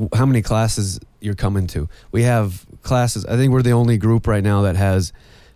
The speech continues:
we have two classes on Monday, Wednesday, Friday, and then two classes on Tuesday and Thursday. So that's s-, um, ten classes throughout the week that you can mix and match. You can come,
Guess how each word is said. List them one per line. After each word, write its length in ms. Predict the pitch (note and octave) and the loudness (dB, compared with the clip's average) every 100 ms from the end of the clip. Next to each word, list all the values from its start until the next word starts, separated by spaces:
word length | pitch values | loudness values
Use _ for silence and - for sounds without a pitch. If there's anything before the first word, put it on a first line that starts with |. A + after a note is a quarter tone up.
| - | -4
we 160 | A2 | 0
have 360 | A2 G2+ E2 - | 2 2 -2 -8
two 160 | - B2+ | -2 0
classes 420 | B2 A#2+ A2+ G#2 | 2 0 2 0
on 140 | G#2 | 2
Monday, 300 | G2 A2 A2 | 2 2 2
Wednesday, 300 | G#2+ G#2+ G2 | 2 2 2
Friday, 440 | F2 G2 G#2 A#2 G#2+ | 0 0 2 2 2
and 140 | F#2+ | 2
then 160 | F#2 F2+ | 0 0
two 140 | G2 | -2
classes 400 | F2+ F2+ F#2+ - | -2 0 -2 -2
on 120 | D#2 | -4
Tuesday 320 | D#2 G2 F2+ F2 | 0 -2 0 -2
and 120 | D#2+ | 0
Thursday. 400 | G2 G2+ G2 F#2+ | 0 0 0 -2
So 240 | - F2 | 0 0
that's 300 | E2+ D#2 - - - - - | 0 -2 -4 -16 -20 -20 -16
s-, 280 | - - - - | -10 -10 -8 -4
um, 540 | F#2 E2+ D2+ C2+ C#2+ - _ _ _ _ - - | 0 0 -2 -4 -8 -12 _ _ _ _ -20 -6
ten 280 | - A#2+ G#2+ | 0 2 2
classes 640 | G2+ G2 G2+ G2+ F2 F2 - - | 0 0 0 0 -2 -2 -8 -6
throughout 280 | A2 A2+ G#2+ | -2 0 0
the 100 | G2 | 2
week 240 | A#2 A#2 | 2 0
that 240 | - G2 - | 0 -4 -4
you 200 | G2+ A2+ | -2 0
can 180 | B2 A2 | 2 0
mix 220 | A2+ - | 0 0
and 120 | G2+ | 0
match. 240 | G#2 G#2 | 0 0
You 60 | G#2 | -4
can 140 | G2+ | -4
come, 280 | F#2 G2+ G2+ | -2 0 -2